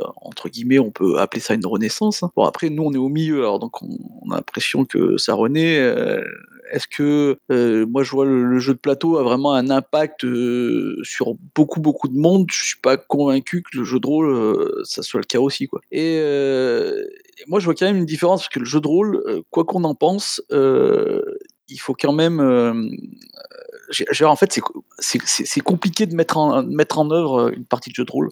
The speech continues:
Et, et à mon avis, ça sera toujours un, un frein. Alors effectivement, on pourra se servir de jeux comme For the Drama, euh,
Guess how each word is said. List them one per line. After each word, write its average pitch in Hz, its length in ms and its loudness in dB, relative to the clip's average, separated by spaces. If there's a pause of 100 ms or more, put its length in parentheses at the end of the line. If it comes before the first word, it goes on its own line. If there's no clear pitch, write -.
Et, 151 540 2
et 139 40 2
à 143 60 2
mon 156 140 -2
avis, 160 200 0
ça 165 120 0
sera 135 160 0
toujours 165 420 0
un, 127 160 2
un 135 140 2
frein. 185 280 -2 (180)
Alors 151 140 2
effectivement, 175 460 0
on 190 80 0
pourra 139 200 0
se - 100 -6
servir 165 400 2
de 143 120 0
jeux 156 460 2
comme 135 200 0
For 135 200 0
the 143 120 2
Drama, 151 560 2
euh, 127 560 2